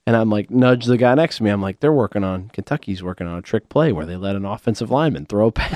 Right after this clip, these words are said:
pass." And he's like, "No, dude, that's their, like, backup quarterback, and he's gonna be, like, a star."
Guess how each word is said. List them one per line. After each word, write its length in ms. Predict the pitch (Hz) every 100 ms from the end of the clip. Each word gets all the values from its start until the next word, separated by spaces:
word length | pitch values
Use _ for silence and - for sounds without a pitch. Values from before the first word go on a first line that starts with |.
| 131 -
pass." 160 | - 135
And 120 | 123
he's 200 | 117 -
like, 180 | 120 165
"No, 240 | 165 160
dude, 280 | 151 160 147
that's 260 | 170 180 -
their, 220 | 160 147
like, 300 | 139 151 -
backup 360 | 156 156 147
quarterback, 500 | - 180 165 156 135
and 80 | 131
he's 120 | 139
gonna 200 | 143 147
be, 180 | 131 135
like, 160 | 131 127
a 60 |
star." 560 | 110 - 139 139 101